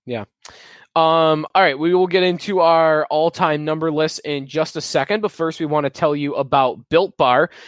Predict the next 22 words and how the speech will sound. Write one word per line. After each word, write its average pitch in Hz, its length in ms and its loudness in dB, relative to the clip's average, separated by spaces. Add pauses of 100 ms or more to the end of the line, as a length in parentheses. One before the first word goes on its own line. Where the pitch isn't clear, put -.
(180)
Built 185 220 0
Bars 180 400 4
are 147 560 2
tasty 165 460 -6
protein 170 520 -6
bars 165 300 2
that 143 180 -8
taste 190 340 -2
like 165 200 2
candy 185 360 -4
bars, 127 420 -4 (240)
sixteen - 560 -8
amazing 180 320 -4
flavors, 139 580 -6
eight 170 220 -4
chocolate 156 520 -2
nut 135 240 -4
flavors, 135 540 -4
eight 143 160 -6
chocolate 139 420 -6
nut-free 151 500 -10
flavors. 123 540 -4